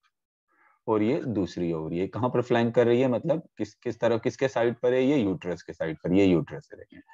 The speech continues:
Uterus के एक ovary इस side पर है और एक इस side पर जो है वो ovary मौजूद है। तो इसी चीज को कहा जा रहा है, the paired ovaries flank the uterus on each side, यानी दोनों side से जो है वो uterus के दोनों side पर ये मौजूद होती हैं।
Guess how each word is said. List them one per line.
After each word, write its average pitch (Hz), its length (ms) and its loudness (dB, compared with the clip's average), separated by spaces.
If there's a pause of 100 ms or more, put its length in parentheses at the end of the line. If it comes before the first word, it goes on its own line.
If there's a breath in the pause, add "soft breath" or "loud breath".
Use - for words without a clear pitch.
(240 soft breath)
Uterus 107 280 4
के 110 120 2
एक 113 220 4
ovary 107 260 6
इस - 140 -2
side 117 260 4
पर 127 180 6
है 131 80 6
और 101 220 2
एक 90 140 0
इस 76 160 -16
side 85 280 -6
पर 80 100 -4
जो 76 100 -4
है 76 120 -6
वो 87 260 -8 (340 soft breath)
ovary 87 280 4
मौजूद 76 400 -2
है। - 120 -10 (240 soft breath)
तो 120 60 4
इसी 139 240 4
चीज 135 140 6
को 135 140 2
कहा 107 180 6
जा 101 140 6
रहा 110 120 4
है, 135 60 6
the 127 120 4
paired 117 360 4
ovaries 110 320 2
flank 110 420 -2
the 120 200 4
uterus 101 340 -2
on 113 160 -4
each 98 400 -4
side, 87 200 2
यानी 92 140 0
दोनों 107 260 2
side 98 260 0
से 92 140 -4
जो 90 140 0
है 95 100 2
वो 110 60 2
uterus 87 440 -4 (600 soft breath)
के 117 80 2
दोनों 98 260 4
side 85 260 0
पर 92 140 -2
ये 101 100 0
मौजूद 85 360 -4
होती - 260 -10
हैं। 80 180 -8